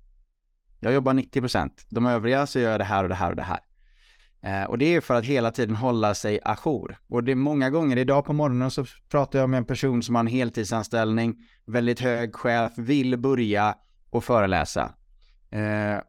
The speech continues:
och hur är vägen ifrån det? Ja, men jag vet inte ifall min arbetsgivare kommer att tillåta att jag går ner i tid.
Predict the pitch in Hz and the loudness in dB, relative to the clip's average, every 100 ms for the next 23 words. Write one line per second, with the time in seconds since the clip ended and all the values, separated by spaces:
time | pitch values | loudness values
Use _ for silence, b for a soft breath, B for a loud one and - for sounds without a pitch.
0 | _ - 131 123 143 143 135 131 117 113 | _ -2 0 2 2 4 4 2 2 2
1 | 120 123 - - 127 - 123 165 110 - | 0 0 -4 -8 -6 -2 0 2 0 0
2 | 127 135 135 135 131 131 135 127 123 123 | 0 2 2 -2 -4 -4 0 0 2 0
3 | 113 110 - 107 107 107 - 117 107 101 | 0 -4 -2 -2 -2 -4 -2 0 0 0
4 | - 120 107 98 101 - 127 76 - _ | 0 0 0 -2 -4 0 0 0 -8 _
5 | _ 110 - _ - 110 107 104 - - | _ -4 -4 _ 0 2 4 2 -6 -20
6 | _ _ 120 117 110 104 104 151 123 85 | _ _ -2 2 2 0 0 -2 -2 -6
7 | - | -10